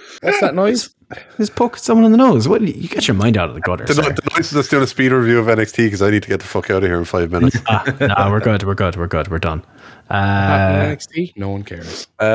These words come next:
Speaker 2: No
Speaker 3: what
Speaker 2: one
Speaker 3: did
Speaker 2: cares.
Speaker 3: happen? Uh, L A Knight getting to the fucking main roster. Um,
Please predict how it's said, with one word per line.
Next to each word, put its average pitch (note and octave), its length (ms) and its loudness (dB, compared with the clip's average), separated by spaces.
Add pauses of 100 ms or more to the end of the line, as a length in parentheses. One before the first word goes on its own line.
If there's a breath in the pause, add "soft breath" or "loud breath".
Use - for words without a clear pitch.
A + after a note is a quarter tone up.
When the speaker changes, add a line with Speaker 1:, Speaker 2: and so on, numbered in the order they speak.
(160)
Speaker 2:
No G#2 80 0
Speaker 3:
what - 40 2
Speaker 2:
one G2 100 2
Speaker 3:
did C#3 120 -2
Speaker 2:
cares. F#2 380 -4
Speaker 3:
happen? A#2 240 -2
Uh, A#2 200 4
L C3+ 140 4
A C3+ 100 6
Knight A#2+ 400 2
getting A2+ 180 0
to - 80 -14
the A2+ 80 -2
fucking G#2+ 320 -2
main F#2+ 220 0
roster. F2+ 500 -2 (220)
Um, F2 920 0